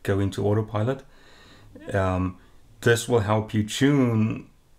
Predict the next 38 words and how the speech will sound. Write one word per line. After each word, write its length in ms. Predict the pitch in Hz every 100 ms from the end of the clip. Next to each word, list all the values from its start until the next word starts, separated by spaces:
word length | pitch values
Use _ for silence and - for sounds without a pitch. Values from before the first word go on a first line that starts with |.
| _ -
your 240 | - 110 110
autopilot 640 | 117 110 - 90 92 -
P 160 | -
I 120 | 92 90
Ds 340 | 92 92 87
so 80 | 95
you 140 | 87
get 240 | - 95 -
smoother 500 | - - 104 95 98
flight 340 | - 98 95
for 120 | -
maybe 300 | 95 90 90
if 100 | 85
you 80 | 98
wanna 200 | 87 87
do 140 | 87
videos, 440 | 85 95 95 95 90
et 160 | 87
cetera. 420 | - 98 - 107 107 - - - - - - -
Whereas 800 | 104 101 104 101 98 95 92 - - - -
the 100 | -
ne-, 300 | 92 127 - - -
first 340 | - - 156 -
two 160 | 117
menus, 580 | 92 92 90 95 123 - -
the 80 | -
multicopter 580 | 98 95 104 98 - 92
yaw 480 | 95 123 131 131 -
and 420 | 104 95 92 92 90
multicopter 720 | 98 95 98 - 90 92 92 - -
roll 280 | 101 101 95
Nick 440 | 101 131 - _
menus, 520 | 90 95 98 95 92 -
is 200 | 107 95
for 400 | - - 98 95 92 - - - - - - - -
attitude 500 | 120 113 - 107 104
and 460 | 98 95 92 87
rate 340 | 95 95 92